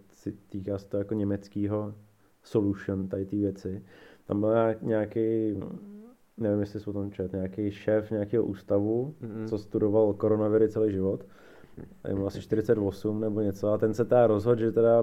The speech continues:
Speaker 1: během, jak začal vidět, že jsou jako protichůdný informace a začíná se to jako komplikovat, tak on jako expert na koronaviry,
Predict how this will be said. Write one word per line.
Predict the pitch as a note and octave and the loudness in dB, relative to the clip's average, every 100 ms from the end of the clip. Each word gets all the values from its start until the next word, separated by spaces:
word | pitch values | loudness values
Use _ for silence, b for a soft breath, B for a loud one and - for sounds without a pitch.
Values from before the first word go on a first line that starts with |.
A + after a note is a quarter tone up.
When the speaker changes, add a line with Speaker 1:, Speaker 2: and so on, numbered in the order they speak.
| - | 2
Speaker 1:
během, | - A2 A2 - - | -2 -2 0 -4 -6
jak | - A2+ G#2 | -2 0 6
začal | A#2 A2+ A#2+ | 6 6 4
vidět, | A2 G#2+ A#2 | 4 4 4
že | A2 | 2
jsou | A2 A#2 | 2 4
jako | A2 G#2+ | 4 2
protichůdný | G#2+ G#2 G2+ A#2 A#2 G#2+ | -2 -2 -4 -4 -2 0
informace | G2+ G#2+ A2+ A2+ - A#2+ | 0 0 0 0 4 6
a | |
začíná | A2+ G#2 A#2 G#2+ | 6 2 0 0
se | A2 | 2
to | A#2+ | 2
jako | A#2 B2+ | 2 2
komplikovat, | G#2+ G#2 A2 A2+ G#2+ B2+ - B B - | 0 2 4 4 4 2 -8 B B -4
tak | G2+ | 0
on | G#2+ B2 | 6 6
jako | A#2+ - | 6 4
expert | A#2+ - - A#2 | -2 0 4 4
na | A#2+ | 4
koronaviry, | - A2+ A2+ A2 A2+ A2+ C3 | 4 4 4 6 8 8 6